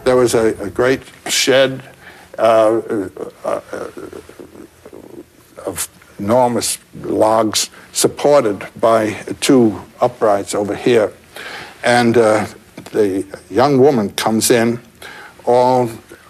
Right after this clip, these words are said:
ornamented as a deity. And, uh, she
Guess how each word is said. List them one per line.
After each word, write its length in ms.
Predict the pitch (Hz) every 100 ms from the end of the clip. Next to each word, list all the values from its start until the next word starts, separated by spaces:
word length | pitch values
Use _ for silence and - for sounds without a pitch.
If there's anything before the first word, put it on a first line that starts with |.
| - _
ornamented 600 | 135 131 123 123 120 117 -
as 220 | 110 98
a 40 |
deity. 640 | 87 131 135 117 - 87 - - - - - - - - - - -
And, 320 | 123 117 110
uh, 180 | 113 104
she 480 | - 131 127 123